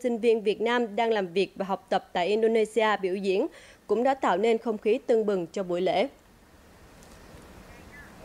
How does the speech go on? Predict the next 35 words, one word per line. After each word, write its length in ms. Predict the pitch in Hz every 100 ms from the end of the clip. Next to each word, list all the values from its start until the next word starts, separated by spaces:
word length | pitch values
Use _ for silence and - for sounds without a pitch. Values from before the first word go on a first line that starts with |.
| - - - - - - - - - - - - - - - - - - - -
Hoạt 220 | - 226
động 200 | 226 202
từ 160 | 233 220
thiện 300 | 240 196 202
nhân 200 | 226 226
dịp 140 | 202 -
Tết 200 | 330 226
Bính 200 | 233 285
Thân 280 | 294 240
năm 160 | 233 220
hai 120 | 220
nghìn 160 | 214 185
không 220 | 233 220
trăm 220 | 233 220
mười 120 | 202
sáu 300 | 175 208 208
của 180 | 302 202
người 200 | 233 220
Việt 300 | 170 196 -
tại 140 | 185 170
Ba 180 | 214
Lan 260 | 220 233 240 - - - -
và 120 | 233
món 260 | 233 247
quà 260 | 311 262 208
gắn 220 | 190 208
kết 240 | 233 370 -
phụ 140 | 208
nữ 220 | 202 185 190
của 160 | 220
Trung 200 | 247 254
tâm 220 | 233 226 214
Thương 180 | 233 214
mại 180 | 196 160
Moscow, 680 | 214 311 - 220 202 214